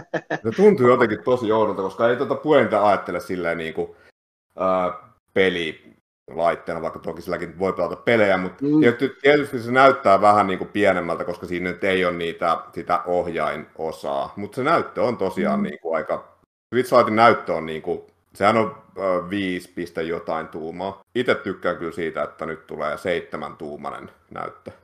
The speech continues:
Speaker 2: Ja se, se, mikä on vielä hienoa, että se tosiaan, ö, että konsolin kokohan niinku ei muutu, vaikka se näyttö kasvaa.
Speaker 1: Niin, joo, ei.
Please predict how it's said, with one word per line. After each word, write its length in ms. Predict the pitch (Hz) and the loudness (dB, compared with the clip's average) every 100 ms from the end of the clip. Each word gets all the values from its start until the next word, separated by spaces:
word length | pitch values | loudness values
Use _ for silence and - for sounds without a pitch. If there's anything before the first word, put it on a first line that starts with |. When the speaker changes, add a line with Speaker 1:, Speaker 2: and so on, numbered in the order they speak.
| _ _ - | _ _ -10
Speaker 2:
Ja 60 | |
se, 260 | - 113 104 | 2 6 6
se, 140 | - 113 | 2 0
mikä 280 | 117 113 | 2 6
on 200 | 107 117 | 6 6
vielä 240 | 98 92 87 | 4 2 2
hienoa, 420 | 92 87 82 82 | 0 0 -2 -4
että 200 | 82 82 | -4 -8
se 120 | 82 | -8
tosiaan, 680 | - 92 90 92 85 82 78 _ _ _ _ _ 87 | -4 -4 -2 -2 -2 -4 -10 _ _ _ _ _ -6
ö, 280 | 87 82 82 - 90 | -2 0 -2 -4 -10
että 160 | - | -6
konsolin 420 | - 113 110 98 92 | 2 2 2 -2 4
kokohan 520 | 107 104 92 82 78 | 4 4 0 0 -4
niinku 240 | 78 78 | -8 -4
ei 160 | 78 76 | -4 -4
muutu, 520 | 82 80 73 85 - _ _ _ _ _ _ _ | -8 -8 -8 -12 -14 _ _ _ _ _ _ _
vaikka 200 | 78 - | -12 -8
se 80 | 82 | -6
näyttö 560 | 82 78 - 78 57 - _ - | -4 -4 -6 -10 -10 -14 _ -6
kasvaa. 640 | 73 - - 95 95 _ | -6 -6 -10 -10 -10 _
Speaker 1:
Niin, 280 | 143 196 190 | 6 8 8
joo, 220 | 175 175 | 8 8
ei. 260 | 135 156 | 6 2